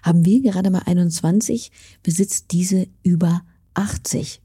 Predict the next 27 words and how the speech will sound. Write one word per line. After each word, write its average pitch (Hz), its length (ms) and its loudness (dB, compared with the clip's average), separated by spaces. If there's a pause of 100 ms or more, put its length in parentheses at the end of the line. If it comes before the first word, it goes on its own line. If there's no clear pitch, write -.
(120)
Konsonanten. - 760 -4 (720)
Nur 160 140 2
mal 160 120 4
so. 165 260 0 (1160)
Wie 185 140 0
bin 190 100 4
ich 190 100 2
jetzt 185 120 0
hier 185 100 0
gelandet? 175 760 0 (400)
Egal, 170 460 2
zurück - 380 -2 (100)
zu 185 160 4
Salo. 160 540 2 (520)
Dieses 196 280 2
Hochzeitserlebnis 214 880 0
mit 165 120 0
Fehlfarben 180 600 2
war 151 80 2
ja 160 240 4
erst 156 480 -2
recht 160 240 -2
spät, - 540 0
muss 135 180 -4
man 135 140 0
mal - 40 -4
festhalten. - 720 -6